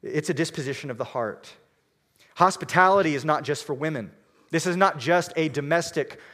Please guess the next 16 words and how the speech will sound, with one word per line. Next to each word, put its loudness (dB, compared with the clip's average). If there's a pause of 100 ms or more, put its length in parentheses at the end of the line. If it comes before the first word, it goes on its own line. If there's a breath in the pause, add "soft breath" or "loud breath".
(120)
quality. -2 (360 soft breath)
Rather, 2
this 0
describes 0
a -2
man 0
who -2
has 0
godly 0
character. -8 (1040 soft breath)
If -2
we're 6
evaluating 4
a -8
potential -6
leader -6